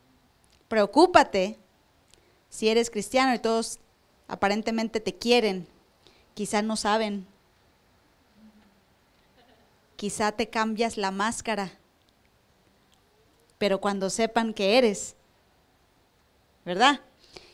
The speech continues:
Y aquí la Biblia dice que deberíamos de gozarnos,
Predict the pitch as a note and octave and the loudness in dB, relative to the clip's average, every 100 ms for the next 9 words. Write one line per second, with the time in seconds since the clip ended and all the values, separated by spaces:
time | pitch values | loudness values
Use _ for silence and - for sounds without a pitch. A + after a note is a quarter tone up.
0 | _ - A#3+ A#3 A#3 B3+ D4 D#4+ D#4+ D#4 | _ -2 4 4 4 4 4 6 4 2
1 | C#4 B3+ E4 E4+ C#4+ B3 A#3+ B3 A#3+ A3+ | 2 -2 -4 0 0 2 0 0 -2 -2
2 | G#3 D#4+ G4 G#4 B3 - | -2 0 0 -2 -8 -12